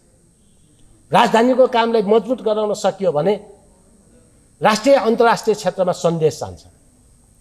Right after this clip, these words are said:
होइन? देशभित्र मात्रै होइन, अन्तर्राष्ट्रिय क्षेत्रमा पनि जान्छ। त्यसैले हामीले यो बागमती प्रदेशको काम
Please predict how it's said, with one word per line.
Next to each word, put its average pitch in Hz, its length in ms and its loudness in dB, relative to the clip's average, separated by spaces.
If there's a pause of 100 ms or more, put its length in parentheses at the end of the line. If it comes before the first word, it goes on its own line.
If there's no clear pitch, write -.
(380)
होइन? 90 140 -14 (540)
देशभित्र 214 480 2
मात्रै 226 280 2
होइन, 208 100 -2
अन्तर्राष्ट्रिय 185 540 0
क्षेत्रमा 143 360 -4
पनि 135 100 -8
जान्छ। 110 240 -20 (140)
त्यसैले 196 380 2 (460)
हामीले 208 300 4 (100)
यो 226 200 4 (960)
बागमती 202 440 0
प्रदेशको 180 840 -4
काम 160 320 -2